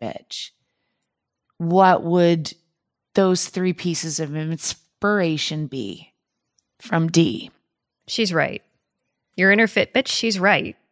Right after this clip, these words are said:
Speaker 2: Whatever that little voice is saying, like, "What have you got to lose if you take a chance on it?" The amount you can gain is nearly endless, but say you go to the class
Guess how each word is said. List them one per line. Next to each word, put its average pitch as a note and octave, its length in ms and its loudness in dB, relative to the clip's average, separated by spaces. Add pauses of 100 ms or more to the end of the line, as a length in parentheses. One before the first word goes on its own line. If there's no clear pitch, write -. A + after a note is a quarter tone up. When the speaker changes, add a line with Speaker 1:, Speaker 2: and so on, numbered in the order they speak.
(1040)
Speaker 2:
Whatever G3+ 320 4
that B3 160 4
little A#3 160 2
voice G#3 360 2
is G3 120 0
saying, D3 580 0
like, C#3 420 -6 (300)
"What - 140 0
have G#4+ 100 2
you G4+ 80 6
got F#4+ 160 4
to F#4+ 100 -2
lose D#4+ 260 0
if D#4 100 -4
you D4+ 100 -2
take D4+ 200 -6
a C#4+ 60 -6
chance C4+ 360 -2
on E3+ 200 2
it?" - 120 -4 (680)
The A#3 140 2
amount C4+ 280 2
you B3+ 120 -4
can A#3 280 0
gain F#3 420 0
is D#3+ 340 -4
nearly F#3 760 0
endless, - 920 -4
but - 220 -4 (1160)
say - 160 -2
you C4 120 4
go B3+ 140 6
to B3 60 2
the B3 80 2
class G#3+ 580 2